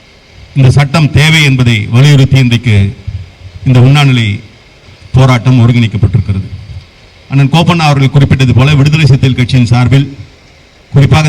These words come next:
தலைவர் எழுச்சி தமிழர் அவர்கள் நேரடியாக சேர்ந்து கவின் குடும்ப-, கவின் குடும்பத்திற்கு ஆறுதல் கூறியதோடு மட்டுமல்லாது,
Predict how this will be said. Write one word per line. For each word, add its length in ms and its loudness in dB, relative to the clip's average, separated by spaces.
தலைவர் 280 2
எழுச்சி 260 -2
தமிழர் 280 2
அவர்கள் 260 0
நேரடியாக 560 0
சேர்ந்து 340 2
கவின் 280 0
குடும்ப-, 340 -2
கவின் 300 0
குடும்பத்திற்கு 520 0
ஆறுதல் 340 2
கூறியதோடு 540 2
மட்டுமல்லாது, 520 0